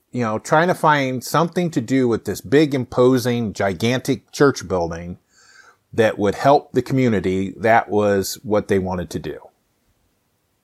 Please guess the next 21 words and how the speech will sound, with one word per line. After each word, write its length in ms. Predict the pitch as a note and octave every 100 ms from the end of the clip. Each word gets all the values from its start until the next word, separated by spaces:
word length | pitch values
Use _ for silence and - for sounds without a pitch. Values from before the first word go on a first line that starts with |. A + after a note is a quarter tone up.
| _ _ _ _ _ _ _ _ _ _ _
So 200 | - B2+
they 100 | B2
formed, 500 | B2 D#3+ E3 D#3+ D#3
of 140 | B2+ -
course, 340 | B2 A#2 -
a 60 | C3
focus 460 | - A#2 - -
group, 320 | - C#2 - _ _ _ _ _ _
and 240 | - F#2 F#2
they 340 | F#2+ F#2+ F#2 _ _ _ _
came 260 | - C#3+ C#3+
up 220 | C3 -
with, 340 | A#2 A2 - - _ _
uh, 400 | G2 F#2 E2 - - _ _ _ _ _ _ _ _ -
uh, 360 | G2+ F2 D#2+ - -
some 360 | - A2+ G#2
ideas. 960 | A#2 A2+ G#2 B2 B2 B2 B2 C3 B2 -
The 100 | -
focus 380 | A#2 A2 A2+ -
group 240 | A#2 A2+
came, 380 | A#2+ G#2+ G2+